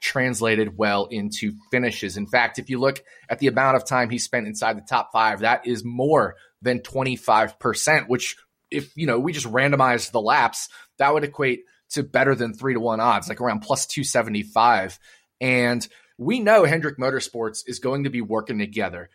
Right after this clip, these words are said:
Kyle Larson, William Byron are gonna be working together to get at least one, uh, well, obviously, <laughs> at most one, of Elliott, Chase Elliott or Alex Bowman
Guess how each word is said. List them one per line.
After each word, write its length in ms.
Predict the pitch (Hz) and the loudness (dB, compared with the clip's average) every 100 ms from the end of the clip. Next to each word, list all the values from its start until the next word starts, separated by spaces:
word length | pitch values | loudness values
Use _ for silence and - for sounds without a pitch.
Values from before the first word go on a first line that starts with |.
| _ | _
Kyle 300 | 147 156 165 | 2 6 6
Larson, 560 | 151 147 - 143 143 139 _ _ _ | 6 2 -2 -4 -4 -8 _ _ _
William 280 | 120 175 165 | -2 0 4
Byron 320 | 147 143 143 | 4 4 2
are 100 | 123 | -2
gonna 120 | 123 123 | -4 -4
be 80 | |
working 320 | 110 117 - 190 | -2 -2 -2 -2
together 340 | 160 151 143 | 2 2 2
to 100 | 131 | 0
get 260 | 131 123 - | -2 -2 -4
at 120 | 139 | -8
least 380 | 123 190 - - | -4 -2 -4 -2
one, 340 | 139 156 127 | 2 4 2
uh, 240 | 117 - 73 - | -2 -10 -16 -6
well, 200 | 110 104 | -4 2
obviously, 480 | 123 120 104 110 92 151 135 | 2 2 -4 -6 -4 -4 -6
<laughs> 180 | - | -2
at 140 | 135 147 | 0 4
most 320 | 185 190 - | 4 4 2
one, 280 | 127 120 143 | -2 -2 0
of 280 | 156 151 - | 0 0 2
Elliott, 380 | 151 180 165 156 - - | 4 6 6 2 -4 -14
Chase 280 | - 185 156 | 0 0 4
Elliott 240 | 156 143 | 4 6
or 60 | 135 | 6
Alex 260 | 139 127 113 | 6 4 2
Bowman 480 | 147 143 120 107 | 2 2 0 -6